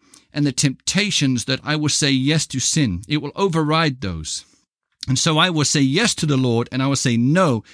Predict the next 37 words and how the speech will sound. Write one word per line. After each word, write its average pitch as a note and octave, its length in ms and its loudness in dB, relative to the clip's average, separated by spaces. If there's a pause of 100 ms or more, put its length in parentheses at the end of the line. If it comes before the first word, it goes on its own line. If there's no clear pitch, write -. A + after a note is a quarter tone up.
(100)
to B2+ 100 -6
temptations. C3 880 -2 (460)
I C3+ 140 -4
will D#3 160 0
have D3 240 0
the B2 80 0
strength D#3+ 560 0
by D3+ 160 -2
the A#2+ 240 -4
Holy F3+ 220 0
Spirit C#3+ 480 0 (320)
to D3 200 0
overcome E3 600 0
sin, G#2+ 320 0
to - 200 -8
overcome F#3 540 0
these F3 180 0
desires B2+ 580 0
of E3 200 -2
the E3 140 -2
flesh. - 420 -4 (300)
I C#3 100 -2
will C#3+ 120 0
be C#3+ 160 4
able C#3+ 140 0
to C3+ 120 -2
crucify E3 640 0
the A#2 100 0
flesh G2 500 -4 (380)
by D#3 240 2
the C3+ 120 0
power E3+ 520 2
of C#3 160 -2
the A#2+ 100 2
Word E3+ 300 2
of D3+ 100 -2
God A2 360 -2